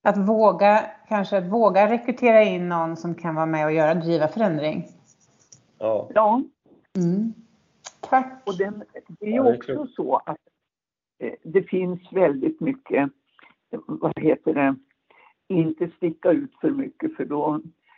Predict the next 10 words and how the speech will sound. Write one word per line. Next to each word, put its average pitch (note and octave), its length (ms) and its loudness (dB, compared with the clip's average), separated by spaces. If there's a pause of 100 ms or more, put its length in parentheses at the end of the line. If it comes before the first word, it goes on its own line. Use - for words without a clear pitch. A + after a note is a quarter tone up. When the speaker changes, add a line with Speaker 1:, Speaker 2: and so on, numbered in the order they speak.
(160)
Speaker 3:
blir D3+ 220 0
man, C#3+ 320 0
eh, D3 340 -8 (640)
eh, C#3 220 -4 (800)
sedd - 240 4
som C#3 220 4
en C#3+ 180 4
besvärlig D3 600 4
person. - 460 -10 (680)
Eh, E3+ 180 2